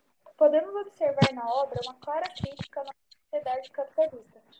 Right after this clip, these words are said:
uma vez que o personagem principal não se encontrava de forma alguma no meio em que vivia, e assim procurou respostas em uma região quase que não habitada,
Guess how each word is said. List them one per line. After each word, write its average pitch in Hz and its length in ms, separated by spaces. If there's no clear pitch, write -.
uma 294 240
vez 285 240
que - 60
o 330 40
personagem 285 600
principal 277 640
não 277 140
se 330 100
encontrava 294 600
de 285 140
forma 294 340
alguma 269 420
no 294 120
meio 269 260
em 294 40
que 294 160
vivia, 247 440
e 277 100
assim 311 380
procurou 311 400
respostas 294 680
em 269 60
uma 277 200
região 277 560
quase 339 360
que 339 140
não 302 200
habitada, 285 640